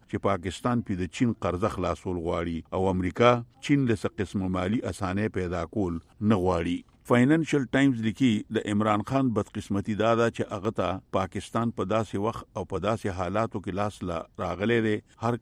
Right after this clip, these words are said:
کله چې د مالي بوج د لاسه څه وخت هم پاکستان څه قسمه کومي سره مخ کېدی شي. د ملک نه بهر لیږدونکی مال په ځای پروت دی. هر کله چې د تیلو د ورځ په زیاتي اوچتو نرخونو د لاسه بهر نه د راغوښتونکي مال نرخونه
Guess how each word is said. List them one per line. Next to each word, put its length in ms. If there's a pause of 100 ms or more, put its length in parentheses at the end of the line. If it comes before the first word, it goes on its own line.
کله 240
چې 140
د 160
مالي 280
بوج 260
د 120
لاسه 320
څه 480
وخت 300
هم 200 (260)
پاکستان 640
څه 220
قسمه 380
کومي 260
سره 180 (280)
مخ 120
کېدی 460
شي. 160 (400)
د 100
ملک 320
نه 100
بهر 260 (280)
لیږدونکی 640
مال 240
په 60 (120)
ځای 160
پروت 320
دی. 80 (140)
هر 180
کله 240
چې 160
د 160
تیلو 180 (140)
د 80
ورځ 240
په 80
زیاتي 400
اوچتو 400
نرخونو 420
د 160
لاسه 320 (400)
بهر 380
نه 120
د 120
راغوښتونکي 720
مال 240
نرخونه 420